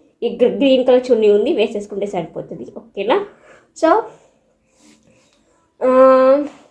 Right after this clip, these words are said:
నేను కట్ చేసి అప్పుడు మీకు పార్ట్స్ చూపిస్తాను. అది మాత్రం కింది పార్ట్ మాత్రం అయిపోయింది, కుచ్చులు పెట్టేసి అయిపోయింది. పైట-, పైన మాత్రమే కట్ చేయాలి. కట్ చేసినాక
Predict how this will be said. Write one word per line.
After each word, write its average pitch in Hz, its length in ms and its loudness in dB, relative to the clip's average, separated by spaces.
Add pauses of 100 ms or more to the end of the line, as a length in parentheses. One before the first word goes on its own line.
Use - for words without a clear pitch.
(840)
నేను 269 220 4
కట్ 262 380 -4
చేసి 240 680 -4 (720)
అప్పుడు 392 240 -4
మీకు 359 260 0
పార్ట్స్ 233 380 -4
చూపిస్తాను. 202 720 -6 (800)
అది 285 180 0
మాత్రం 320 440 0 (320)
కింది 311 260 0
పార్ట్ 294 280 -2
మాత్రం 262 420 -4
అయిపోయింది, 226 460 -4
కుచ్చులు 262 340 -4
పెట్టేసి 240 340 -2
అయిపోయింది. 202 460 -2
పైట-, 208 400 -2
పైన 214 400 -2
మాత్రమే 226 500 -4
కట్ 202 340 -6
చేయాలి. 208 420 -2
కట్ 190 220 -6
చేసినాక 214 520 -8